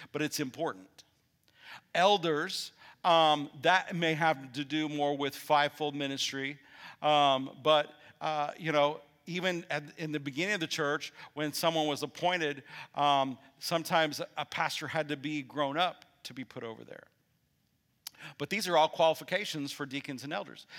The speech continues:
Now, it's interesting. I don't have time. Here, I'm gonna read them to you real fast. You ready? Are you ready? I'm gonna read them to you real fast. Maybe.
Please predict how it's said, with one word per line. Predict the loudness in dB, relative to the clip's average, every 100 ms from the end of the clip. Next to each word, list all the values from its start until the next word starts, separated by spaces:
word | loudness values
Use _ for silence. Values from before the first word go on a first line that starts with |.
| -14
Now, | -10
it's | -8
interesting. | -8 -8 -6 -4 -4
I | -4
don't | -2
have | -2 -2
time. | -2 -4 -6 -14 -14 -12 -14 -16 _ -4
Here, | 4
I'm | 4
gonna | 4 2
read | 0
them | 0
to | -2
you | 0
real | 0
fast. | 0 -4 -6 0
You |
ready? | 2 2 0 -14 -20 _ _ _ _ -20 _ _ _ _ _
Are | 0
you |
ready? | 2 0
I'm | -2 -4
gonna | -2
read | 2
them | 2
to | 0
you | -2
real | -2
fast. | -4 -8 -10 -14 -16 -18 _ _ _ _ _ -10
Maybe. | -10 -10 -14